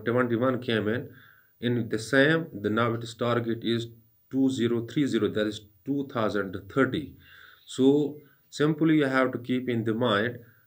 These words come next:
that the Agenda twenty-one is a non-binding action plan of United Nations with regard to the sustainable development.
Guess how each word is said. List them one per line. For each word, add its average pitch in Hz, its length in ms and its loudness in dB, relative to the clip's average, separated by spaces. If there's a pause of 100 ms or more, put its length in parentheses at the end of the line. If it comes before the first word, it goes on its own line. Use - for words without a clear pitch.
that 120 460 2
the - 140 -6
Agenda 135 400 0
twenty-one 113 960 -2 (920)
is 120 140 -4
a 120 80 2
non-binding 131 1300 0
action 123 520 -8
plan 120 280 0
of 117 200 -4
United 120 600 -2
Nations 110 540 -2
with 104 260 -6
regard 123 560 2
to 117 100 -2
the 127 200 0
sustainable 117 1200 -2 (120)
development. 120 680 0